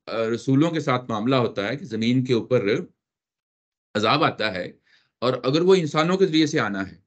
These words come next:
तो उसके अंदर तो फिर किताल भी होगा।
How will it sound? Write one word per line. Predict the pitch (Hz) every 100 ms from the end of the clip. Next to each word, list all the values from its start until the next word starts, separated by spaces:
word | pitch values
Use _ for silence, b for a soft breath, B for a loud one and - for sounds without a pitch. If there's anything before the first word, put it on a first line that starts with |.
| _ _ _ _ -
तो | 135
उसके | 170 170 - 185
अंदर | 160 180 185
तो | 185 190 190
फिर | 190
किताल | - 147 90 78
भी | 131
होगा। | 175 143